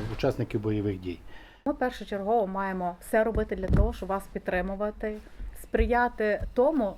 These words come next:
Speaker 2: чого, напевно, ви хотіли робити, але не мали можливості через те все робити. А зараз ви хочете десь себе реалізувати, і служба зайнятості є для того, щоб допомагати, сприяти. У нас є надзвичайно велика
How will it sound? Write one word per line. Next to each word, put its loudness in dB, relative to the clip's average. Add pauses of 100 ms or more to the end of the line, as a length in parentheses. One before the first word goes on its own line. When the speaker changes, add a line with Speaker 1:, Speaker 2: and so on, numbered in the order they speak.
(100)
Speaker 2:
чого, -2
напевно, -2
ви 4 (320)
хотіли 2
робити, 2
але 0
не -2
мали 0
можливості -2
через -8
те -4
все -2
робити. 0 (300)
А -2
зараз 2 (120)
ви 2
хочете -2
десь -6
себе -4
реалізувати, -2
і -4
служба -2
зайнятості 0
є -2
для -2
того, 0
щоб -4 (280)
допомагати, 0
сприяти. -2 (200)
У -2
нас 0 (100)
є -2 (320)
надзвичайно 2
велика -2